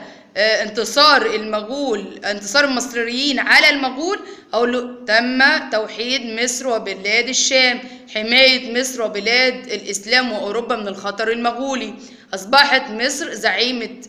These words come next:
العالم الإسلامي والقضاء على أسطورة الجيش المغولي الذي لا يقهر".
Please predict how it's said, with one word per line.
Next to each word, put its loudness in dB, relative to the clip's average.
العالم 4
الإسلامي 2
والقضاء 4
على 6
أسطورة -6
الجيش 0
المغولي -6
الذي -4
لا 4
يقهر". -4